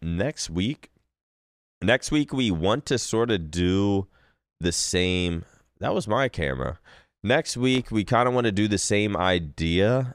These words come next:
Um, we're gonna coordinate this a little better, figure it out a little better. Um, but hope you guys enjoyed this. We switched it up a little bit. And that is Meathead.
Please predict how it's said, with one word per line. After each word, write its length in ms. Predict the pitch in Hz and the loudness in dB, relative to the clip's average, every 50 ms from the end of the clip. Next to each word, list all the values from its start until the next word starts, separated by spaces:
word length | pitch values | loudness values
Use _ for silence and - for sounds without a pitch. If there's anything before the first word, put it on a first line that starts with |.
| _ | _
Um, 460 | - 69 78 78 76 73 71 71 71 71 | -6 -2 0 0 0 0 0 0 -2 -2
we're 100 | 90 127 | -2 -2
gonna 160 | 180 190 170 151 | -2 -2 -2 -4
coordinate 500 | - - 123 127 131 135 135 139 135 123 | -2 0 2 2 2 2 2 0 0 0
this 160 | 131 123 - | -2 -2 -2
a 60 | - | -2
little 220 | 123 123 123 123 117 | -2 0 0 0 2
better, 440 | 113 120 117 113 113 113 117 117 - - - - - _ _ _ _ _ _ _ - | 2 4 4 4 4 2 0 0 -2 -8 -16 -20 -20 _ _ _ _ _ _ _ 0
figure 320 | 135 143 147 160 156 156 | 0 2 4 4 4 6
it 80 | 139 120 | 6 6
out 280 | 117 117 117 117 113 - | 6 8 8 6 6 4
a 80 | 107 107 | 4 2
little 320 | 104 104 107 107 104 101 98 | 4 4 4 4 4 4 2
better. 720 | 82 73 98 95 95 92 90 90 90 90 87 87 87 - _ _ _ _ _ _ _ _ _ _ _ _ - | 2 4 4 6 6 6 6 6 6 4 4 2 0 -4 _ _ _ _ _ _ _ _ _ _ _ _ -2
Um, 680 | 80 82 80 80 80 78 76 76 73 71 73 85 - - - - _ _ _ _ _ _ - | 0 0 2 2 0 0 0 0 -2 -4 -6 -10 -14 -20 -20 -20 _ _ _ _ _ _ -2
but 240 | 87 82 80 - - | -2 0 0 -2 -2
hope 280 | 92 107 107 104 - | -2 0 0 0 0
you 80 | 107 98 | 0 2
guys 500 | 90 98 95 92 90 85 82 76 - - | 4 4 6 6 4 4 2 0 -4 -6
enjoyed 540 | - 80 71 67 - 76 71 73 71 71 71 | -8 -8 -8 -6 -4 -4 -2 -2 -2 -2 -4
this. 400 | 69 67 69 69 - - - - | -4 -4 -4 -6 -8 -12 -12 -8
We 120 | - 90 85 | -6 -6 -4
switched 340 | - - - 95 87 - - | -4 -2 -2 -2 -2 -2 -2
it 120 | 85 76 | -2 0
up 180 | 73 71 - 71 | -2 -2 -2 -4
a 20 | |
little 180 | 69 69 67 71 | -4 -4 -4 -4
bit. 220 | 71 69 64 - - _ _ _ _ _ _ _ _ _ _ _ _ _ _ _ _ _ _ _ _ _ _ _ _ _ _ _ _ _ _ - | -4 -6 -6 -8 -12 _ _ _ _ _ _ _ _ _ _ _ _ _ _ _ _ _ _ _ _ _ _ _ _ _ _ _ _ _ _ -2
And 160 | 110 113 123 | 0 2 4
that 180 | 135 143 151 | 4 6 4
is 140 | 143 113 101 | 4 2 2
Meathead. 480 | 113 117 117 95 87 85 69 69 69 | 0 0 -2 -2 -2 -2 -4 -4 -6